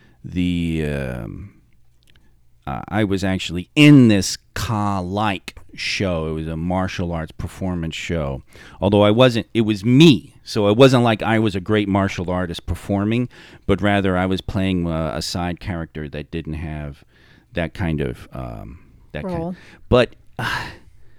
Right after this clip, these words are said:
Speaker 1: uh, it, it, I also did walk around stuff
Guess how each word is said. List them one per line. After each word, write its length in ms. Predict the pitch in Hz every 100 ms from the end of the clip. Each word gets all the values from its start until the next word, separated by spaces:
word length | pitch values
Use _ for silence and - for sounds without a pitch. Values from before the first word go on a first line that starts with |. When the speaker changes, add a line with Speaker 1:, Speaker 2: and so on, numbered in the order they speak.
| - - - - - - -
Speaker 1:
uh, 400 | - - - -
it, 180 | 57 78 -
it, 200 | 95 - -
I 200 | 95 101
also 480 | 110 113 117 110
did 500 | 104 - 117 107 87
walk 260 | 92 101 -
around 420 | 104 95 90 87
stuff 800 | - - 82 80 82 - -